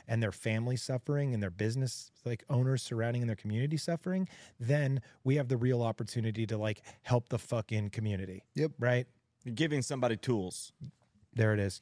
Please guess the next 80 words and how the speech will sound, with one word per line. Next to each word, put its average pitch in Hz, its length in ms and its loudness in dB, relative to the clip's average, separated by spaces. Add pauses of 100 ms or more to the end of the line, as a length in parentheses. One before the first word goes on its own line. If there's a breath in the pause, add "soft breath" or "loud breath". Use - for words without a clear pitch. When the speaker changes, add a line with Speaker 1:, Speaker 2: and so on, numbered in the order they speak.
Speaker 1:
G-, 143 160 -2
showing 120 400 4
'em 117 160 0
what's 110 240 0
up. 95 160 -8
Speaker 2:
I 110 60 -8
mean, 101 120 -2
Speaker 3:
Yeah. 113 100 4
Speaker 2:
who 123 80 2
doesn't 117 240 -2
wanna 110 140 0
be 101 140 0
like 90 260 -2
us? - 300 -10 (480 soft breath)
You 123 80 -4
know 123 60 2
Speaker 3:
Yeah, - 0 -
Speaker 2:
what - 20 4
I'm 110 60 2 (120)
Speaker 3:
no - 40 0
Speaker 2:
saying? 143 180 -2
Speaker 3:
shit. - 180 -6
Speaker 1:
There's 151 240 4
Speaker 2:
Yeah. 170 60 -4
Speaker 1:
probably, 170 300 4
Speaker 3:
I - 100 -4
mean 156 80 6
Speaker 1:
there 170 140 8
was 170 100 2
a 160 40 -4
time 160 380 2
where, 160 100 4
like, 123 200 0
I 123 80 2
was 113 100 2
eighteen 117 460 2
and 113 100 4
I 110 60 4
was 104 100 0
like, 95 160 -4 (380)
"Fuck 104 220 0
those 120 220 2
fools." 143 360 0
Speaker 2:
Yeah. 127 180 0
Speaker 1:
You 143 60 6
know 151 80 6
what 151 40 6
I - 20 6
mean? 160 120 6
But 139 140 2
now, 139 400 4
Speaker 2:
Mm-hmm. 123 120 -4
Speaker 1:
like, 127 160 0
anything 202 360 4
after 139 240 2
twenty-two, 123 440 2
I'd 117 120 2
be 123 40 2
like, 120 160 2
"Dude, 131 180 2
these 117 140 2
guys 120 220 4
are 127 60 -2
tight." 127 420 0
You 127 100 2
Speaker 3:
Well, 113 60 6
Speaker 1:
know - 80 8
Speaker 3:
that's 135 100 6
Speaker 1:
what 156 60 4
I 185 40 6
mean? 175 60 4
Speaker 3:
the 160 60 6
most 156 140 2
attractive 143 480 2
thing 131 220 2
for 120 140 2
me 120 440 0
is, 110 600 0
you 120 160 0
know, 101 380 -2